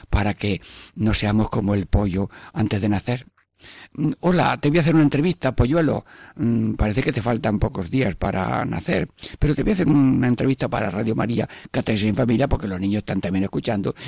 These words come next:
y quieren saber qué dice un pollo antes de sa-, de nacer". "Bueno, pues, mm, yo estoy aquí en el cascarón muy contento, no me falta nada,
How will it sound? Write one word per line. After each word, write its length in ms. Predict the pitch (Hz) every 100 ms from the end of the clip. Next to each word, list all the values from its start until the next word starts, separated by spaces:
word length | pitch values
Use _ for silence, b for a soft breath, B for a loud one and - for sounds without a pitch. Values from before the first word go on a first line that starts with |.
| 135
y 100 | 139
quieren 240 | 113 110
saber 260 | 120 113 113
qué 100 | 104
dice 220 | 107 -
un 120 | 113
pollo 520 | - 113 87 101 147 - B B
antes 320 | 107 101 104
de 520 | 98 98 101 101 95
sa-, 200 | - -
de 200 | - 107
nacer". 320 | 104 127 180 151 _ - - B B B B B B -
"Bueno, 360 | 113 156 180 -
pues, 300 | 120 104 - B B
mm, 300 | 135 135 123
yo 840 | 170 202 190 151 143 - - 139
estoy 520 | 139 - - 160 165
aquí 720 | 131 - 156 147 135 123 127 - B
en 180 | - 120
el 120 | 113 -
cascarón 500 | 123 - 113 120 113
muy 140 | 113
contento, 680 | 110 104 151 160 - 90 - B B
no 320 | - 117 175
me 120 | 156
falta 320 | - 101 87 117
nada, 460 | 165 156 143 123